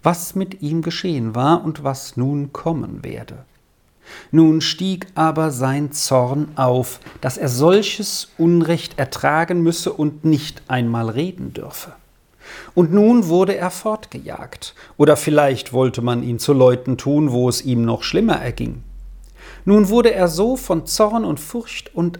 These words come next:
Angst übermannt, dass er laut zu weinen anfing und rief: „Ja, ja, Großmutter, du hast gesagt, wenn ich gottesfürchtig bleibe, komme für mich alles zum Besten, und das will ich doch bleiben,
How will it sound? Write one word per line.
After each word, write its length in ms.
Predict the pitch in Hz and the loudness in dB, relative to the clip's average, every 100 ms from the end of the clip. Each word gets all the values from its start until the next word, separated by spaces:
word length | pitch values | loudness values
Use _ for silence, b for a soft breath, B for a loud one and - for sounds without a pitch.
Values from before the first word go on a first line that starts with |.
| - | -8
Angst 420 | 175 180 - - | -6 -6 -8 -10
übermannt, 560 | 120 113 117 123 160 - B B | -8 -4 0 0 0 -4 B B
dass 180 | - 170 | 0 4
er 80 | 190 | 4
laut 360 | 180 214 254 | 6 2 0
zu 180 | - 170 | -2 0
weinen 380 | 165 196 202 160 | 0 0 0 0
anfing 440 | 180 214 - 208 | 2 0 0 0
und 220 | 160 143 190 | 0 0 0
rief: 300 | 202 214 381 | -2 -4 2
„Ja, 320 | 277 247 240 | 4 4 0
ja, 500 | 247 262 - 208 - - | 2 0 0 -10 -10 2
Großmutter, 680 | 294 277 - 226 202 254 - B B - | 4 4 2 -6 -6 -10 -12 B B 6
du 160 | 427 | 6
hast 300 | 330 330 - | 6 0 -8
gesagt, 520 | 240 202 226 277 285 | -14 -2 0 0 -2
wenn 120 | 320 320 | -2 -2
ich 160 | - | 0
gottesfürchtig 800 | 202 175 185 - 185 185 233 - | 0 0 -2 -6 -4 -4 -8 -6
bleibe, 460 | 208 208 226 247 240 B - | 0 2 4 2 0 B -2
komme 320 | 262 269 262 | 0 0 -4
für 180 | - 254 | -6 -6
mich 340 | 240 - - | -6 -8 -4
alles 400 | 262 294 294 - | -2 -2 -4 -6
zum 200 | - 294 | -4 2
Besten, 560 | 262 202 - - 165 156 B - | 2 2 -4 -6 -6 -6 B 0
und 200 | 226 214 | 2 4
das 260 | 214 - | 0 -2
will 140 | 294 240 | -6 -6
ich 200 | - - | -2 0
doch 160 | 262 | 0
bleiben, 560 | - 302 285 196 180 | 2 4 2 -2 -8